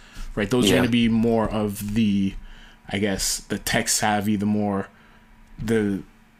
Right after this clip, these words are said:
Speaker 1: I don't know, the people who care more about those intricacies, as opposed to if you say five G,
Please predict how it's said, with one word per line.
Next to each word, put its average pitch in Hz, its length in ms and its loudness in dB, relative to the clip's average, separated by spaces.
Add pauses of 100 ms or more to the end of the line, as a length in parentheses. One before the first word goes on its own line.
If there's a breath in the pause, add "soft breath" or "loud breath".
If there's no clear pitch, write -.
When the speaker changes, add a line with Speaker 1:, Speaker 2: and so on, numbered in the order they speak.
(260)
Speaker 1:
I 117 120 0
don't 80 80 -10
know, 73 140 -14
the - 80 -16
people 139 280 2
who 135 160 2
care 131 280 2
more 117 260 2
about 101 240 -2
those 98 200 -2
intricacies, 98 760 -6 (220 loud breath)
as 113 160 0
opposed 117 320 0
to 120 60 2
if 117 100 -2
you 120 60 2
say 113 240 2
five 101 460 0
G, 104 380 0